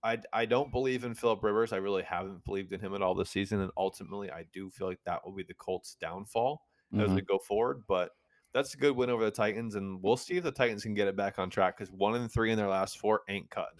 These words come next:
Speaker 1: it. So
Speaker 2: Ain't gonna cut it.
Speaker 1: Ain't gonna cut it. You know what ain't gonna cut it, Bruno?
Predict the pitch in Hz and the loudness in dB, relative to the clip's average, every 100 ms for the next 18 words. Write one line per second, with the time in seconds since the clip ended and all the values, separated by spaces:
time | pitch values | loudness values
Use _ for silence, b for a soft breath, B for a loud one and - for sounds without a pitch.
0 | - - - 82 113 139 104 113 120 120 | -20 -14 -8 8 10 10 8 10 12 10
1 | - 104 73 - _ _ - 120 147 - | 12 12 12 -4 _ _ -4 0 0 2
2 | 131 131 131 120 95 - - _ _ _ | 4 4 0 -2 -4 -4 -18 _ _ _
3 | _ _ _ _ - - - 117 147 165 | _ _ _ _ -12 -12 -2 4 6 6
4 | 123 139 127 131 120 131 123 127 123 123 | 4 2 2 0 4 4 6 4 4 4
5 | 135 | 0